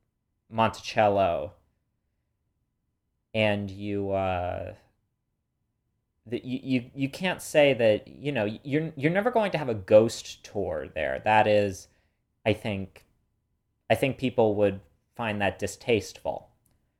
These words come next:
But I, I, I want to use the word haunting very carefully. I mean that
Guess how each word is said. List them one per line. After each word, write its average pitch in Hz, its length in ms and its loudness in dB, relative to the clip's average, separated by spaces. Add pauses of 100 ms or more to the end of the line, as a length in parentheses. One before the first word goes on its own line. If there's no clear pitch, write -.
(680)
But 120 280 8
I, 127 120 8
I, 123 180 6
I 120 160 4
want 147 240 2
to - 80 -8
use 143 180 -4
the 120 100 -6
word 113 220 0
haunting 113 680 -8
very 98 240 -4
carefully. 92 680 -2
I 107 160 -10
mean 104 360 -8
that 95 340 -10